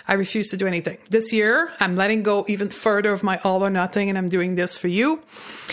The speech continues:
So it's the Food Freedom Challenge, twenty-five days to break free from emotional eating, unlock the key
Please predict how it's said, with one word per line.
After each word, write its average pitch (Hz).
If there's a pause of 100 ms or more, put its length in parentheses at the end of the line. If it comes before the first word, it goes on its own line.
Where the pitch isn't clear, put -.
(180)
So 208
it's 208
the 214
Food 254
Freedom 254
Challenge, 226
twenty-five 233
days 208
to 208
break 196
free 214
from 202
emotional 190
eating, 226
unlock 202
the 190
key 220